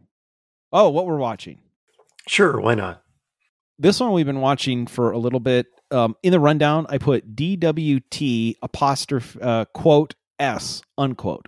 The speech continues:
Speaker 1: which stands for Dancing with the, quote, Stars, unquote. Um,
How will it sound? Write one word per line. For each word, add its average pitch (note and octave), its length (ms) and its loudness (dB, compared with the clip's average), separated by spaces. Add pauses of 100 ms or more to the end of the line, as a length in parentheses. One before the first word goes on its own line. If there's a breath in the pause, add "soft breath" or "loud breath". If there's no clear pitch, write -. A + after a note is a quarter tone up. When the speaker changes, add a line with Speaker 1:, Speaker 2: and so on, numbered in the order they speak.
Speaker 1:
which B2+ 160 -2
stands D3+ 320 0
for A#2 180 0
Dancing D#3 520 0
with C3+ 260 2
the, A2+ 320 0 (120)
quote, C#3 340 4 (200)
Stars, A#2 720 -4 (500)
unquote. G#2+ 420 -8 (840 loud breath)
Um, C#3+ 260 0